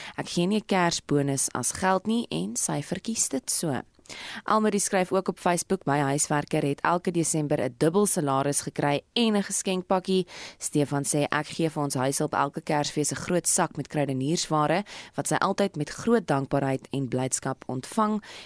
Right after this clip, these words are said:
En dan op die S M S-lyn skryf Joe: uh, "Ons huis- en plaaswerkers kry aan die einde van die jaar ekstra kruideniersware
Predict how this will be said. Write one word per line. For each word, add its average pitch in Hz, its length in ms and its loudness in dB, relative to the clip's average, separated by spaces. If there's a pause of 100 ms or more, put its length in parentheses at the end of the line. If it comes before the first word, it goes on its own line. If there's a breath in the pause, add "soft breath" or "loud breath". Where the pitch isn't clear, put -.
(100 loud breath)
En 127 80 -6
dan 139 120 -2
op - 60 -8
die - 160 -4
S - 120 -2
M 160 160 -4
S-lyn 156 300 0
skryf 135 360 -2
Joe: 131 280 2 (720 loud breath)
uh, 135 300 -2
"Ons 208 380 2
huis- 165 400 2
en 165 180 0
plaaswerkers 180 800 2
kry - 120 -2
aan 143 140 0
die 135 100 -4
einde 156 260 0
van 147 180 -2
die 143 100 -2
jaar 143 260 0 (100)
ekstra 214 380 0
kruideniersware 160 1040 2